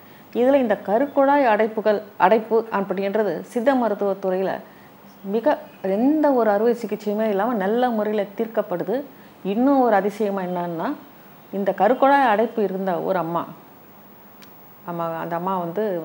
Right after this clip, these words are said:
மகாராஷ்டிரா, ப-, ப-, மும்பை பக்கம். அவங்க வரத்துக்கு கொஞ்சம் உடனே, உடனே வரத்துக்கு டைம் ஆயிட்டு, என்னை கன்சல்டேஷன் பண்ணி எல்லாம் முடிச்சு வரத்துக்குள்ள ஒரு த்ரீ மந்த்ஸ் ஆயிடுச்சு. ஆனா இங்க வந்த அப்புறம் அவங்க ரொம்ப மயக்கமா இருந்ததுனால, இங்க நம்ம லேப்ல டெஸ்ட் பண்ணா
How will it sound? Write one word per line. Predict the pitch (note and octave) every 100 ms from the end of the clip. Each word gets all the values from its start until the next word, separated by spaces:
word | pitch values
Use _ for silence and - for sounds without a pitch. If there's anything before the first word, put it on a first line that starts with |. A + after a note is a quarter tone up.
| E3
மகாராஷ்டிரா, | F3 G#3 E3 - - -
ப-, | D#3+ E3
ப-, | F3+ - F#3
மும்பை | G3 G3
பக்கம். | F#3 - - - - - - -
அவங்க | G3+ G#3 F#3+
வரத்துக்கு | A#3+ C4+ C4+ B3 F#3+
கொஞ்சம் | F3+ F#3 E3 D3 F#3 - - - - -
உடனே, | F#3+ A3+ A#3
உடனே | G3+ G3+
வரத்துக்கு | G#3 F#3 G3 G3
டைம் | F3 G3+ G3+
ஆயிட்டு, | D#3 G#3+
என்னை | A3+ G3+ F#3
கன்சல்டேஷன் | F3 - G3 G3 A3 G3 G3 F#3+
பண்ணி | F#3 F#3 F#3+
எல்லாம் | F#3 F#3+ F#3+
முடிச்சு | F3+ F#3+ - A3 - - - -
வரத்துக்குள்ள | G3 G3+ A3 A#3+
ஒரு | F#3 -
த்ரீ |
மந்த்ஸ் | B3 A3+ G#3+ G#3+ F#3+
ஆயிடுச்சு. | D3 - - - - - - - - -
ஆனா | - G#3 A3 G3+
இங்க | G#3 F#3+
வந்த | G3+ C4
அப்புறம் | C#4 B3 A3+
அவங்க | F#3
ரொம்ப | F#3+ A#3 B3+
மயக்கமா | G#3 G3+ G#3 G#3 F#3+
இருந்ததுனால, | F#3 F#3 F#3+ G#3
இங்க | G3+ F#3+
நம்ம | F3+ F3 E3+
லேப்ல | F#3 G3+ F#3+
டெஸ்ட் | F#3+ E3 -
பண்ணா | D#3+ D#3+ G#3+